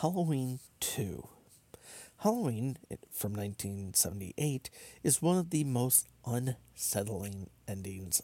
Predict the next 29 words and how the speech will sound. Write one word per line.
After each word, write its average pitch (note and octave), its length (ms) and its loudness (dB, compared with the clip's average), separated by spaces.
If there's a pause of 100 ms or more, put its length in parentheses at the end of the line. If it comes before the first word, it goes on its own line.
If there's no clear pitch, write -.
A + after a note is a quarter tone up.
of - 160 -2
all C#2 220 -4
time. - 400 -6 (920)
After A2 300 2
shooting G#2 460 0
him, A#2 360 0
Doctor A#2 440 0
Loomis A#2 600 2
goes B2 520 4 (100)
to A#2 320 2 (180)
check - 340 0
on G#2 280 -4 (880)
masked - 460 2
madman F#2+ 540 0
Michael F#2+ 300 -2
Myers' G#2 640 0 (640)
body, D3+ 440 2
only C#3 260 2
to C#3 140 0
discover B2+ 640 0 (220)
that G#2 140 -4
it's - 220 2
gone. A1+ 400 -4 (1160)
The C#3 100 2
film G#3+ 420 4 (120)
then C#3 440 2
shows A2+ 340 2
various G#2 380 0
shots - 500 -2